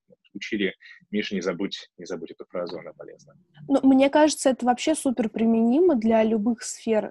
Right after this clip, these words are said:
Speaker 2: жизни, тем более какой-то такой, э, в сфере услуг, да, когда ты там какие-то пишешь проекты на заказ, ещё что-то. И, да и в личной сфере реальное уточнение, что именно подразумевает человек под той или иной фразой, оно иногда оказывается,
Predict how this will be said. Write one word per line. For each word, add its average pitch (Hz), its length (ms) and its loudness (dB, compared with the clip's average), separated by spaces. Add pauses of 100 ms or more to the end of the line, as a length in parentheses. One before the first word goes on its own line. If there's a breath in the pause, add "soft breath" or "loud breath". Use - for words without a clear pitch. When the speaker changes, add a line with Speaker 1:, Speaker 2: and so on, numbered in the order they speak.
Speaker 2:
жизни, 269 420 2
тем 208 240 -6
более 233 360 4
какой-то 214 440 -4
такой, 208 580 0
э, 185 200 -4 (160)
в - 80 -12
сфере 220 320 0
услуг, 330 460 4
да, 233 160 2
когда 214 300 -2
ты 202 120 -14
там 196 160 -6
какие-то 202 320 -8
пишешь - 300 -4
проекты 247 460 -2
на 226 100 0
заказ, 208 400 -6
ещё - 240 -6
что-то. 226 440 -10 (600 soft breath)
И, - 140 -10
да 214 220 0
и 247 120 6
в 226 60 2
личной 277 380 4
сфере 320 400 2
реальное 240 400 4
уточнение, 226 680 0
что - 240 -6
именно 233 340 0
подразумевает 220 720 0
человек 208 440 -4
под 196 140 -6 (100)
той 220 260 2
или 202 160 -2
иной 202 220 -4
фразой, 285 480 -2
оно 214 300 -2
иногда 220 340 -2
оказывается, 233 720 -4